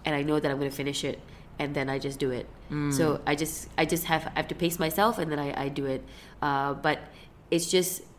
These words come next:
Speaker 1: showing up that's most important for me.
Speaker 2: Yeah.
Speaker 1: And
Speaker 2: But
Speaker 1: then
Speaker 2: what do you enjoy the most in, in those process? The pre, the planning, the actual, uh, hike, or the summit?
Speaker 1: I think a bit of the hike and actually the summit. And then when I'm coming down, I'm like, "Oh, I feel good." I'm,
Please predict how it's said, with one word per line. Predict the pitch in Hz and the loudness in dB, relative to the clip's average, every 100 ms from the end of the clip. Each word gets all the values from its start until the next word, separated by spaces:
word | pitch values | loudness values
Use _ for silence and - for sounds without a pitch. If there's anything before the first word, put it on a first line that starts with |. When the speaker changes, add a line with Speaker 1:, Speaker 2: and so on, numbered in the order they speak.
| - | -10
Speaker 1:
showing | - 190 156 156 | -2 2 4 4
up | 156 - | 2 0
that's | 156 | -4
most | 156 151 | -2 -2
important | 156 147 139 156 | -2 -2 -2 -2
for | 160 165 | 0 2
me. | 190 254 - | 2 0 -6
Speaker 2:
Yeah. | 135 135 - - | -4 -4 -4 -8
Speaker 1:
And | 139 | -6
Speaker 2:
But | 147 | 0
Speaker 1:
then | 151 | 4
Speaker 2:
what | 170 | 4
do | 170 | 6
you | 165 | 4
enjoy | 160 156 | 4 2
the | 139 | 0
most | 135 127 - - - - | 0 0 -2 -6 -10 -4
in, | 147 143 131 143 - - | 0 0 -2 -6 -12 -8
in | - 135 131 123 | -2 0 0 0
those | 131 | 0
process? | 127 131 131 127 127 | 0 -4 -2 -4 -4
The | 120 | -6
pre, | - 208 220 226 220 - | -2 0 2 0 -4 -6
the | 135 | -4
planning, | 131 165 180 185 185 185 - - - - | -2 2 4 4 0 -4 -10 -20 -12 -2
the | 131 | 0
actual, | 127 135 - 139 131 - | 0 0 0 0 -2 -2
uh, | 127 | -2
hike, | 143 180 190 190 - - - | 4 4 4 0 -14 -18 -10
or | - | -6
the | 127 | -4
summit? | 131 135 135 151 - - | -4 -4 -4 -6 -12 -10
Speaker 1:
I | 220 | -6
think | 240 | 0
a | 240 | 2
bit | 165 190 | 6 4
of | 190 | 4
the | 165 | 2
hike | 156 196 220 | 4 2 4
and | 147 | 0
actually | 143 - | 0 0
the | 151 | 0
summit. | 147 139 131 - - | 0 0 -2 -6 -8
And | - 147 | -4 2
then | 147 147 - - - | 2 0 -6 -18 -10
when | - 156 | 0 2
I'm | 143 | 2
coming | 151 160 156 | 2 0 4
down, | 170 214 | 8 8
I'm | 175 | 8
like, | 151 147 - | 4 0 2
"Oh, | 285 165 | 4 4
I | |
feel | 160 196 | 6 4
good." | 170 - 180 175 | 6 6 6 6
I'm, | - | 2